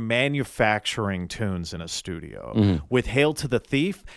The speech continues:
Speaker 1: they set up and they played most of it live.
Speaker 2: Right.
Speaker 1: They would go back and overdub some of the electronic parts, but it was the one eighty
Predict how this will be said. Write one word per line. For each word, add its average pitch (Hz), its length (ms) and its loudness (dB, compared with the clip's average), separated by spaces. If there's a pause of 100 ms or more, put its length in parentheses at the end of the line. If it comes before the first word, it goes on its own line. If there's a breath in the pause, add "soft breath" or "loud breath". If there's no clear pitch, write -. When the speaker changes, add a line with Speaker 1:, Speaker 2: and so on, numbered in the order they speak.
(140 loud breath)
Speaker 1:
they 139 140 4
set 135 340 4
up 127 200 0
and 113 120 2
they 110 120 0
played 101 400 0
most 98 340 0
of 98 120 -4
it 85 100 -2
live. 85 500 -8
Speaker 2:
Right. 85 300 2
Speaker 1:
They 143 140 4
would 139 220 0
go 190 180 8
back 185 320 4
and 135 100 0
overdub 117 720 2
some 160 260 2
of 165 80 2
the 180 120 4
electronic 175 680 0
parts, - 460 -2 (320 loud breath)
but 147 280 4
it 170 220 4
was 165 460 2 (300 soft breath)
the 143 480 2 (160)
one 208 580 2
eighty 170 500 2